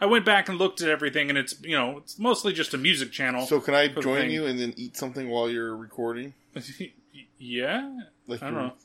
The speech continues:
Speaker 2: other video. Oh, I saw you eating something.
Speaker 1: Yeah, that's right.
Speaker 2: Fucking asshole.
Speaker 1: You're, you said you're hungry.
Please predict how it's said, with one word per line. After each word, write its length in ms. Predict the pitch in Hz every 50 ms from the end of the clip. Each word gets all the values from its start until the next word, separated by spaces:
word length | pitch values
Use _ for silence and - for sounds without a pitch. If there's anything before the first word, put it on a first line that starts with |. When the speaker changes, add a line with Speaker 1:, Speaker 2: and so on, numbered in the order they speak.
| _ - -
Speaker 2:
other 140 | 120 120 117
video. 260 | 113 123 127 123 123 117
Oh, 280 | 139 151 143 127 131
I 40 | 156
saw 180 | 151 - 135 127
you 200 | 123 127 127 139
eating 220 | 160 170 151 120
something. 400 | 110 - 113 107 104 107 107 107 - _ _ _ -
Speaker 1:
Yeah, 200 | 165 160 170 151
that's 260 | 147 147 135 - -
right. 300 | 165 156 143 127 127 120 - -
Speaker 2:
Fucking 140 | - - 92
asshole. 340 | 98 98 101 110 - 151 147
Speaker 1:
You're, 280 | 160 165 160 151 -
you 60 | 165 151
said 200 | - 190 170 156
you're 100 | 160 143
hungry. 340 | 170 170 135 131 123 113